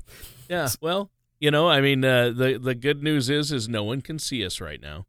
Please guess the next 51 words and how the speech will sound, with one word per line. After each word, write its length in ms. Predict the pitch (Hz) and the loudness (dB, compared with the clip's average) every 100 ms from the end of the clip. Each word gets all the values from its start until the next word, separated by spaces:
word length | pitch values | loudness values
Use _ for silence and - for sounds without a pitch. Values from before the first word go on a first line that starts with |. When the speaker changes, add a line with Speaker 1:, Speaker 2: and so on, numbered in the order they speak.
| _ _ | _ _
Speaker 2:
That, 200 | 143 147 | 0 2
that 180 | 156 170 | 2 0
is 160 | 202 190 | 0 0
Speaker 1:
Uh, 80 | 104 | 0
Speaker 2:
good. 160 | 107 | 2
I 80 | 113 | 2
have 120 | - | 4
a, 160 | 135 123 - | 4 2 0
do 180 | 123 120 | 0 4
they 120 | 127 | 6
have, 200 | 143 139 - | 6 4 2
they 160 | 123 | 2
say 200 | 123 135 | 4 4
I 40 | 120 | 6
have 140 | 127 | 4
a 60 | 110 | 4
face 260 | - 113 - | 2 2 2
for 140 | 113 | 2
radio? 480 | 110 107 117 127 135 - _ _ | 4 4 6 4 2 -6 _ _
Speaker 1:
Oh, 460 | 151 - 143 120 - _ - - - | -8 -4 -4 -4 -6 _ -14 -14 -2
oh, 420 | 135 139 135 120 | 2 4 4 2
Bill, 480 | 107 123 120 107 95 _ | 2 2 4 2 -4 _
you 140 | 127 | -4
have 120 | 113 104 | -4 -2
no 240 | 107 113 | -4 -2
idea. 460 | 113 110 101 90 90 _ | -2 -2 -4 -4 -8 _
Speaker 2:
Oh, 120 | - 123 | 2 2
Speaker 1:
No. 80 | |
Speaker 2:
boy. 280 | 92 92 101 - _ _ | 2 0 -2 -4 _ _
<laughs> 120 | - - 254 - | -10 -6 -6 -6
Speaker 1:
No. 540 | 113 117 120 120 120 117 - _ | -2 0 2 0 0 -2 -6 _
Uh, 140 | 147 | 0
Bill 340 | 127 139 214 214 | 2 4 6 6
is, 180 | 147 143 | 4 2
uh, 340 | 139 131 127 139 | 2 4 2 -2
I, 280 | 127 123 110 | -2 -2 0
I 40 | |
hate 220 | 139 180 | 2 2
to 80 | 131 | 0
say 280 | 113 151 214 | -4 0 2
this, 200 | 147 101 | 0 -6
but 200 | - 101 | -8 -6
Bill's 220 | 123 143 | -2 -2
better 300 | 104 127 131 | 0 0 2
looking 440 | 127 139 147 120 117 | 0 -2 -2 -2 -2
in 300 | 90 113 107 | -4 -4 -2
person 360 | 131 151 123 | -4 -4 -6
than 120 | 113 | -4
he 80 | 101 | -4
sounds. 640 | 90 110 107 113 90 - - _ _ - - | -6 -6 -6 -8 -10 -14 -20 _ _ -4 -4
Uh, 380 | 107 - 92 92 | 0 -2 -2 -4